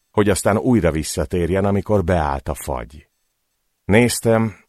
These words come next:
és megszerettem. Még mindig nem jön álom a szememre.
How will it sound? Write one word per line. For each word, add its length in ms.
és 220
megszerettem. 960
Még 220
mindig 300
nem 180
jön 140
álom 320
a 60
szememre. 680